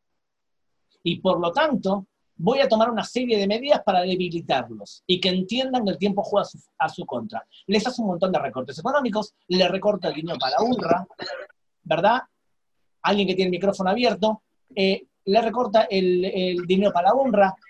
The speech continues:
amenaza con, eh, anexar territorios y le permite a Israel anexarlo.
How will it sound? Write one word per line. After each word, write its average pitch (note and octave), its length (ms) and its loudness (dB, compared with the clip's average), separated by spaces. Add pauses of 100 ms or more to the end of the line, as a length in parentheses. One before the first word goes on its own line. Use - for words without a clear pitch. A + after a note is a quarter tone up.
(420)
amenaza G#3 580 2
con, G#3 340 4 (200)
eh, E3+ 320 -2
anexar F3+ 560 0 (120)
territorios G#3+ 640 -2
y F3+ 120 0
le E3+ 120 0
permite F#3+ 400 -2
a - 20 -6
Israel D#3 360 -4
anexarlo. F#3 640 -2